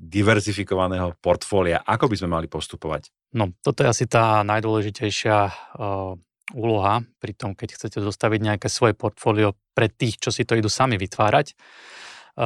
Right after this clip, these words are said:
Speaker 2: tak v podstate mali by sa títo investori, ktorí idú teda na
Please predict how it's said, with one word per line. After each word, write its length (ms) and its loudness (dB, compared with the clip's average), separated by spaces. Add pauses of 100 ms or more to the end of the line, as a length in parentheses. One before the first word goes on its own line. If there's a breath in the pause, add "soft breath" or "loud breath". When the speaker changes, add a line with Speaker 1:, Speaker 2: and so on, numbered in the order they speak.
(160)
Speaker 2:
tak 220 -4
v 20 -20
podstate 880 2 (160 loud breath)
mali 240 0
by 80 -4
sa 80 -2
títo 320 -2
investori, 480 0
ktorí 320 -2
idú 160 -8
teda 480 2
na 80 -6